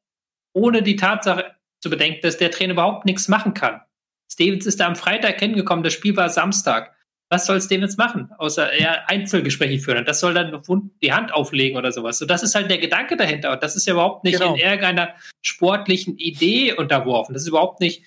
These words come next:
Speaker 1: wenn man sich guckt, wo hat's in den letzten, letzten Jahren geklappt, solche, solche Rettungsmissionen, dann waren das ja immer, weil Trainer reinkamen, die auch irgendwie eine Idee hatten. Klar,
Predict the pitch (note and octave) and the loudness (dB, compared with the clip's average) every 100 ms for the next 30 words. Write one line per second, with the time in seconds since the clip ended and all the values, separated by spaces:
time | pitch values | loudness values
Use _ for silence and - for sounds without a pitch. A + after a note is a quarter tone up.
0 | - _ _ _ - F3 F#3 - - G3 | -20 _ _ _ 0 0 0 -4 -4 -4
1 | - F3 F#3 G3 F3 F#3 - - F3+ F3+ | 0 2 2 0 -2 -2 -10 -4 -2 0
2 | F3 E3 D#3+ C#3+ - G#3 - - E3 D3+ | 2 2 0 -4 -2 -2 -2 0 0 2
3 | D3 C#3 D3 D3 D3 D3+ C3+ C3+ C3 C3 | 0 0 -2 0 -2 -2 -6 -6 -4 -2
4 | A#2 A2+ B2+ E3 F3 F3+ D#3 F#3 F3+ F3 | -2 -2 0 0 0 0 0 2 2 0
5 | - - E3 E3 D#3 - E3+ F#3+ F3 D3+ | -6 0 2 2 -4 -4 0 2 0 0
6 | C#3 F3+ - G3+ F#3+ F3+ E3+ F#3 F3+ F3 | -2 -2 -2 -2 0 -2 0 -2 0 2
7 | E3+ E3 A#3 B3+ C#3+ - - - F#3+ G3+ | 2 2 2 2 0 -4 -10 -2 0 0
8 | - | -4